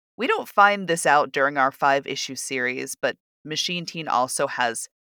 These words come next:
telescoping arms and legs. And we find this out during his appearances in Avengers Academy, where he was in a class of new students when the Avengers Academy moves into the former West Coast Avengers headquarters.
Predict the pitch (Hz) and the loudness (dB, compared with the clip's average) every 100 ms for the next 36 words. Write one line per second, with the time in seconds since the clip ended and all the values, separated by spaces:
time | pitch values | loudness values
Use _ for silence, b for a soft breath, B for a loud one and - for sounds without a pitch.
0 | _ _ - - 202 190 - 143 135 131 | _ _ -18 -6 -2 -2 -4 -6 -4 -6
1 | - 135 135 127 - 143 160 135 135 110 | -4 -4 -4 -6 -10 -10 -6 -2 -2 -2
2 | - - - - - _ _ _ 131 123 | -6 -10 -8 -8 -12 _ _ _ -14 -10
3 | 127 - 143 127 - 262 185 143 135 - | -10 -6 -6 -4 -4 -2 2 2 2 -4
4 | _ 165 180 160 156 175 156 156 - 156 | _ 2 4 4 0 -2 -2 -4 -2 -2
5 | 156 156 147 135 147 143 - 143 151 165 | -2 -2 -6 -4 -6 -4 -4 -2 -2 -4
6 | 165 151 - 190 208 139 71 107 - _ | -8 -10 -6 -2 -2 -2 -6 -8 -10 _
7 | _ _ _ _ _ _ _ - 147 139 | _ _ _ _ _ _ _ -4 -4 -2
8 | 170 160 151 147 131 143 143 - 131 151 | -6 -6 -6 -6 -2 2 2 -2 -14 -10
9 | 160 160 - 233 220 156 165 156 151 143 | -10 -8 -8 -4 -2 -2 -6 -8 -6 -4
10 | 151 143 139 151 - 156 151 147 147 151 | -4 -4 -8 -8 -2 -2 -4 -10 -10 -10
11 | - 147 139 143 139 151 147 139 135 b | -10 -10 -10 -10 -8 -6 -2 -2 -4 b
12 | b b 147 160 170 - - 165 - - | b b -2 0 0 -6 -6 -6 -6 -8
13 | 139 139 139 127 - 156 - - - 90 | -8 -6 -6 -8 -8 -12 -12 -12 -8 -8
14 | - - | -8 -8